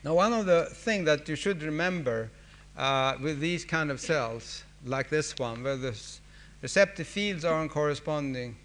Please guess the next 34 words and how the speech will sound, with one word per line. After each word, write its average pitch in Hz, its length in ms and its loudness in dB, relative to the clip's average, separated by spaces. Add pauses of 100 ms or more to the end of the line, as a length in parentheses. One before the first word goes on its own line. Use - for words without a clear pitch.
(640)
point, 147 380 2
these 214 280 0
are 180 100 6
the 165 120 0
cells 165 380 2
that 151 180 -2
make 156 200 -4
it 151 120 -12
possible 143 480 -2
to 135 140 -6
fuse 190 560 0
images 156 460 -2
in 139 100 -2
the 139 100 -4
two 160 240 -2
eyes. 127 440 -2
That's 139 240 -4
why 160 180 6
you 160 100 2
don't 147 200 0
see - 140 -6
double. 135 380 2 (360)
And 127 140 0
that 190 160 6
is 170 180 0
why 147 200 4
if 143 180 0
you 139 140 -4 (160)
press 196 340 4
your 151 160 2
eye 170 300 2
to 151 100 -4
the 135 120 0
side, 127 520 0